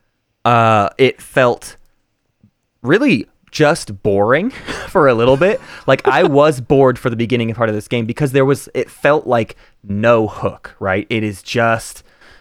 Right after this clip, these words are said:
Speaker 1: here's fa-, here's some fantasy, and the writing is competent, but not, like, grabbing me in any meaningful way. And then the puzzles themselves are, uh,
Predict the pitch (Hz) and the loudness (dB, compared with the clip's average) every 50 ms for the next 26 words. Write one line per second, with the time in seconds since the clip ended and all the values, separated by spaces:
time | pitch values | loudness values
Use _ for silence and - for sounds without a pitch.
0 | _ _ - - 107 107 107 107 - - - 160 - - 117 110 120 117 - 139 | _ _ -14 -8 -6 -4 -4 -4 -6 -6 -6 -6 -6 -6 -6 -6 -6 -6 -6 -8
1 | 127 - - 151 156 156 147 135 - - - 123 120 120 _ _ - - 120 120 | -8 -4 -4 -2 -2 0 -2 -2 -4 -4 -6 -4 -4 -6 _ _ -12 -6 -4 -4
2 | 113 107 98 104 101 107 117 120 123 123 120 123 - - 123 117 113 110 107 - | -2 -2 -2 -2 -2 -2 -2 -2 -4 -4 -6 -8 -6 -4 -2 -2 -2 -4 -6 -8
3 | - - _ - - _ _ - - - 151 170 208 - - 202 147 143 143 127 | -14 -20 _ -20 -20 _ _ -10 -4 -2 0 0 0 0 0 0 2 2 0 -2
4 | - - 131 - 135 123 117 135 143 156 147 - _ - 123 123 120 - - - | -4 -4 -2 0 0 0 0 -2 -2 -2 -2 -4 _ -4 -4 -4 -4 -4 -10 -16
5 | 113 - 110 107 113 123 143 147 123 123 120 113 110 107 104 104 107 104 104 104 | -10 -4 -2 0 0 2 0 0 0 -2 -2 -2 -2 -4 -4 -4 -4 -4 -4 -4
6 | 101 - - 104 104 104 107 107 107 107 107 110 110 110 110 107 104 - - 104 | -4 -6 -6 -6 -6 -4 -4 -4 -4 -4 -4 -6 -6 -6 -6 -8 -8 -6 -6 -4
7 | 98 95 101 98 90 - - - - - - - 117 120 120 110 123 120 117 117 | -4 -2 -2 -4 -4 -6 -12 -20 -20 -14 -8 -4 -2 -2 0 0 0 0 0 0
8 | 110 110 104 - - 160 160 151 156 156 143 127 - 123 120 113 - - - - | -2 -4 -6 -4 -2 -2 0 0 0 -2 -2 -2 -4 -6 -6 -6 -8 -8 -4 -2
9 | 185 202 202 147 117 107 98 92 95 104 113 - - - _ _ _ _ _ _ | 2 2 4 4 4 4 2 0 -4 -8 -14 -18 -20 -20 _ _ _ _ _ _
10 | _ _ - 120 120 117 113 113 110 107 104 104 107 110 - _ _ _ _ _ | _ _ -2 0 2 4 4 4 2 2 2 0 -2 -4 -8 _ _ _ _ _
11 | _ _ _ - 113 117 113 107 104 98 87 | _ _ _ -4 -2 -2 -2 -2 -4 -6 -6